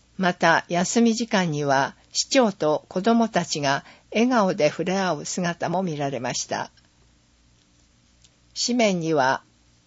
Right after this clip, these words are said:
座っている子どもたちの中で一人、紙を持って質問をしている男の子と、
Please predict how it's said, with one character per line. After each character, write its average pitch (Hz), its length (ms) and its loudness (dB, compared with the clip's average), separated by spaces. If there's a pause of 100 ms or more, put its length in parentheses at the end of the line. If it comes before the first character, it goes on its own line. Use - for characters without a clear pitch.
(320)
座 208 320 -2
っ 214 120 0
て 190 220 -4
い 180 100 0
る 175 160 0
子 180 160 -4
ど 196 100 2
も 202 140 2
た 175 160 0
ち - 160 -8
の 143 260 -4 (240)
中 160 380 -2
で 127 200 -2
一 226 220 -2
人、 165 260 -2 (300)
紙 220 340 0
を 220 140 -2
持 156 140 -6
っ - 40 -8
て - 380 -8
質 - 240 -6
問 240 240 0
を 220 80 -2
し - 120 -6
て 196 180 -4
い 185 80 -2
る 180 120 -4
男 180 380 -6
の 160 140 -6
子 139 140 -10
と、 - 260 -8